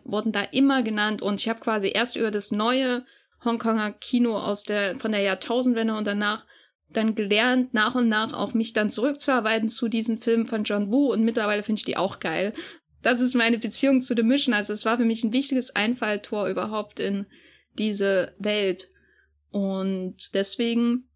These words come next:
werde ich den Fü-, Film auch mit Händen und Füßen verteidigen gegen jeden, der auch nur ansatzweise was sagt dagegen. <laughs> Insbesondere gegen die Musik.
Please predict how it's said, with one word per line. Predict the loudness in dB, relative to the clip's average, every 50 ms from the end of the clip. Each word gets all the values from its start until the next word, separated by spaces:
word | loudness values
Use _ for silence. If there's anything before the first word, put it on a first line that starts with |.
| _ _
werde | 0 0 2 2 0
ich | 0 0
den | 0 0 0
Fü-, | 0 -2 -2 -2 -2
Film | -2 0 2 2 2
auch | 2 0
mit | -4 -6 -2 0
Händen | 0 2 2 2
und | 0 0 2
Füßen | 0 0 0 0 -2
verteidigen | -2 -2 -2 0 0 2 2 2 2 0 -2
gegen | -4 -4 -4 -2
jeden, | -2 -2 0 0 0
der | 0 -2 -2
auch | -2 -2
nur | -2 0
ansatzweise | 2 4 4 4 2 0 0 -2 -2 0 0
was | -2 -2 -2 -2
sagt | -4 -4 -4 -6 -6
dagegen. | -4 -2 -2 -2 -4 -6 -10 -12 -14 -14 _ _ -20 -20 _ _ _ _ _ _ _ _
<laughs> | _ _ _ _ -10 -10 -10 -12 _ _ _ -8 -6 -6 -4 -6 -4 0
Insbesondere | 2 2 2 2 0 0 2 2 2 2 2 0 0
gegen | 0 0 0 2
die | 2 2
Musik. | 2 2 2 2 2 0 0 -2